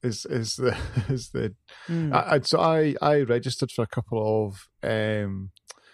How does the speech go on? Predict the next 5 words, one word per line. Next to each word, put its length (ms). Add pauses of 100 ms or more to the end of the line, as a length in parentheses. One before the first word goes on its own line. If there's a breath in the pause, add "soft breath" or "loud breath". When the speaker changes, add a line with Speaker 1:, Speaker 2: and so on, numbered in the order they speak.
(200 loud breath)
Speaker 1:
exchanges, 840
but 100 (360)
just 320
after 340
Christmas. 600